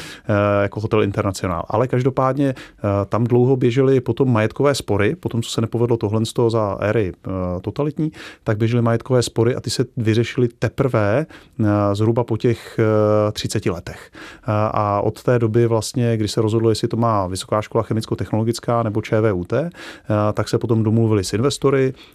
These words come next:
Eh, Vysoká škola chemicko-technologická si tam staví novou budovu, eh, a k tomu vlastně přijdou kanceláře,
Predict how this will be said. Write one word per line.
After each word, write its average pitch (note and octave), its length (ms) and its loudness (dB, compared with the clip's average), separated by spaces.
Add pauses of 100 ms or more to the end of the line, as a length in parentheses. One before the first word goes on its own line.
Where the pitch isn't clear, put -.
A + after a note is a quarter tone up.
(120)
Eh, G2+ 480 2
Vysoká G#2 300 0
škola A2 200 0
chemicko-technologická G#2 800 -2
si - 100 -8
tam G#2+ 140 0
staví G#2 340 -2
novou G#2 360 0
budovu, C3+ 560 0
eh, - 420 -4
a A2 80 -4
k - 100 -10
tomu A2 220 2
vlastně G#2 420 0
přijdou F#2+ 540 -2
kanceláře, B2 680 -2